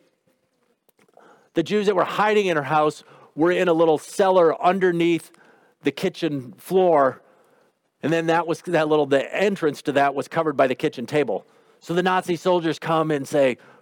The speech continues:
"Do you have any Jews hiding in the house?" And she says, "Yes, they're, they're under the kitchen table." And the Nazis go and they look under the kitchen table, don't see anybody, and they think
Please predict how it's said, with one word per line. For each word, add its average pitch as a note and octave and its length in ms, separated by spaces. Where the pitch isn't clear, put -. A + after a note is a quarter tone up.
"Do E3 80
you F#3 60
have F3+ 80
any D#3+ 100
Jews E3+ 280
hiding D#3+ 260
in C#3 40
the C3 60
house?" C#3 180
And D3+ 100
she - 40
says, D3+ 180
"Yes, F3 180
they're, D3+ 180
they're D3+ 140
under E3+ 200
the D3 80
kitchen D3 280
table." D#3 360
And A#2+ 100
the C3+ 40
Nazis D3+ 400
go D3+ 240
and D3+ 80
they C#3+ 80
look D3+ 220
under D3+ 180
the E3 100
kitchen D#3 300
table, C3+ 400
don't E3 200
see F3+ 160
anybody, D#3 300
and C#3 60
they C#3+ 100
think D#3+ 240